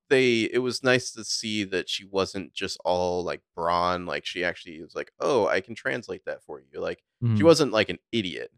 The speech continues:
Speaker 1: you know, where it's like, "Oh, I'm just, like, a tough guy." 'Cause I feel like that's kind of, uh, if, if this was a movie about a male hero, that's probably what we would have gotten,
Speaker 2: Mm-hmm.
Speaker 1: you know, where
Speaker 2: Yeah.
Speaker 1: it's like, like Thor, basically.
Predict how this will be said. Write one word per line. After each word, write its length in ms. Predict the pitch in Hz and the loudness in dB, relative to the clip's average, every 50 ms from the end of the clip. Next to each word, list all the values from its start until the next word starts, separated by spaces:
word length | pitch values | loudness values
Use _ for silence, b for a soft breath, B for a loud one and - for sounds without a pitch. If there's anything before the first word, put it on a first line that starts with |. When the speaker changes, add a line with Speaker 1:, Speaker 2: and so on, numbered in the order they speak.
| _ _ _ _ - | _ _ _ _ -6
Speaker 1:
you 120 | 101 92 | -4 -2
know, 180 | 85 80 85 87 | -2 0 0 2
where 120 | 90 90 | 2 0
it's 160 | 87 - - | 0 -2 0
like, 160 | 90 87 90 - | 0 0 2 4
"Oh, 160 | 113 123 117 | 6 8 8
I'm 140 | 107 110 101 | 8 6 4
just, 140 | 98 - - | -2 -4 -2
like, 140 | 98 90 | -2 -2
a 40 | - | -4
tough 300 | - - - 107 101 - | -6 -6 -2 -2 -2 0
guy." 320 | - 95 85 80 78 76 73 | 0 0 2 2 0 0 -2
'Cause 200 | - 104 - - _ _ _ - | -4 -8 -12 -12 _ _ _ -2
I 80 | 120 120 | -2 2
feel 100 | 143 151 | 4 6
like 140 | 135 117 - | 4 6 6
that's 260 | 131 127 - - - | 4 2 2 0 -8
kind 320 | - _ - 139 135 131 | -8 _ 0 2 4 4
of, 180 | 127 113 101 107 | 2 2 2 2
uh, 300 | 104 95 92 90 87 76 - - _ _ _ _ _ _ _ - | 2 4 4 4 2 0 -2 -4 _ _ _ _ _ _ _ -2
if, 140 | 123 123 - | -2 0 2
if 200 | - 120 - - | 0 0 0 2
this 240 | 139 135 123 - - | -2 -2 -2 -2 -6
was 180 | 131 120 107 120 | -8 -6 -4 -4
a 80 | 104 | -4
movie 360 | 101 98 110 113 107 104 107 | -4 -2 -4 -4 -4 -2 -4
about 180 | 98 95 98 95 | 0 2 2 2
a 40 | 92 | 2
male 360 | 98 104 123 131 139 135 120 | 0 0 0 2 2 2 2
hero, 260 | 101 98 92 90 85 90 | 0 0 -2 -2 -2 -2
that's 160 | 90 90 - _ _ _ _ | -4 -6 -8 _ _ _ _
probably 320 | - 131 131 135 139 139 135 | -4 -2 0 0 0 -2 -2
what 120 | 127 92 | -2 -2
we 240 | 113 117 120 117 107 | 0 0 0 0 0
would 100 | 104 95 | 0 -4
have 100 | 92 - | -6 -2
gotten, 440 | - 90 87 - - 107 107 113 123 _ _ _ _ _ 123 | 0 2 2 2 0 -4 -10 -10 -10 _ _ _ _ _ -20
Speaker 2:
Mm-hmm. 180 | 120 120 117 107 _ - | -18 -16 -16 -16 _ -4
Speaker 1:
you 100 | 107 110 | 0 0
know, 340 | 107 107 107 107 107 113 - _ - | 2 2 2 0 0 -4 -10 _ -6
where 140 | 98 95 90 | -4 -2 -2
Speaker 2:
Yeah. 60 | 92 | -2
Speaker 1:
it's 100 | 90 98 | 0 2
like, 260 | 95 92 92 90 - | 2 2 2 2 0
like 180 | - 104 95 - - _ - | 0 0 0 0 -4 _ 0
Thor, 400 | 104 92 95 104 104 104 110 - - | 2 4 6 6 4 4 0 0 0
basically. 600 | 104 101 95 - 107 - - 101 101 98 98 | 2 2 2 0 -4 -4 -2 0 0 0 -2